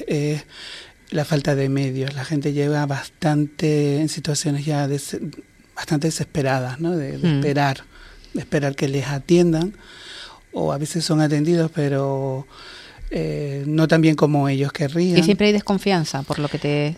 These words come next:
Speaker 1: Desconfianza, no creo que tanto desconfianza, sino desconocimiento.
Speaker 2: Desconocimiento.
Speaker 1: Desconocimiento. Mucha gente es valorada o mucha gente,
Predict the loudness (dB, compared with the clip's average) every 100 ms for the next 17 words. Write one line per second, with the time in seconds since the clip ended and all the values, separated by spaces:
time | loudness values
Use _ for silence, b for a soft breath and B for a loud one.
0 | -4 2 4 6 4 4 4 4 4 2
1 | 2 2 -2 0 2 4 2 0 0 4
2 | 4 4 2 4 4 4 2 2 0 -2
3 | 0 2 2 0 -4 -2 -2 0 0 -2
4 | -4 -2 -2 0 -2 -2 0 -2 -2 -2
5 | -2 -4 -2 -2 -2 -4 -4 -4 -6 -6
6 | -6 -4 -4 -6 -6 -6 -4 -4 -4 -4
7 | -4 -2 0 0 0 -2 -2 -6 -6 -4
8 | -4 -4 -4